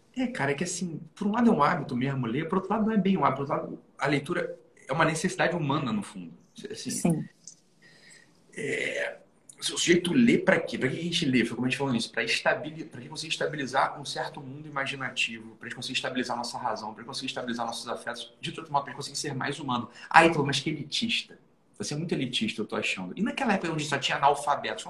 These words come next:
Speaker 1: na época onde só tinha analfabetos, existia uma estrutura social organizada, na qual a Bíblia era lida, e as pessoas ouviam a Bíblia, e certas histórias eram contadas com muita reentrância. Então, existia uma estabilidade narrativa, as pessoas, elas tinham uma capacidade, claro, linguística, elas tinham uma
Speaker 2: Eram
Speaker 1: capacidade
Speaker 2: orais, passadas
Speaker 1: ima-,
Speaker 2: oralmente, né?
Speaker 1: imagina-,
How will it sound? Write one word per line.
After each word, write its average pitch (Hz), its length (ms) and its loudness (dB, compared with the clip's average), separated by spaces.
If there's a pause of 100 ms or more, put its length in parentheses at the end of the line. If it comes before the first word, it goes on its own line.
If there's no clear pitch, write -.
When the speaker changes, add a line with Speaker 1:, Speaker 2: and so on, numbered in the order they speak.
Speaker 1:
na 80 100 -10
época - 140 0
onde - 120 0
só 107 80 0
tinha 104 140 0
analfabetos, 101 600 0 (480)
existia 123 260 4
uma 160 220 2
estrutura - 720 0
social 117 420 0
organizada, 110 680 0 (680)
na 117 180 4
qual 165 460 6
a 123 100 8
Bíblia 110 420 6
era - 120 10
lida, 101 420 4
e 104 40 4
as 104 60 2
pessoas 127 300 4
ouviam 127 480 2
a 113 60 6
Bíblia, 107 380 4
e 214 80 2
certas 147 380 4
histórias 143 380 4
eram 151 140 2
contadas 123 460 4
com 120 120 -10
muita 120 360 -4
reentrância. 123 720 -2
Então, 151 260 -4
existia 202 240 0
uma 247 80 -2
estabilidade 151 720 2
narrativa, 170 460 0
as - 40 -8
pessoas, 143 240 -8
elas 139 140 2
tinham 180 180 -2
uma 220 80 2
capacidade, - 580 2
claro, - 320 6
linguística, 135 520 -4
elas 113 140 4
tinham 120 120 0
uma 156 120 2
Speaker 2:
Eram 190 200 12
Speaker 1:
capacidade 220 160 12
Speaker 2:
orais, 269 520 8
passadas 214 600 4
Speaker 1:
ima-, 208 60 2
Speaker 2:
oralmente, 254 540 -2
né? 135 40 6
Speaker 1:
imagina-, 139 360 8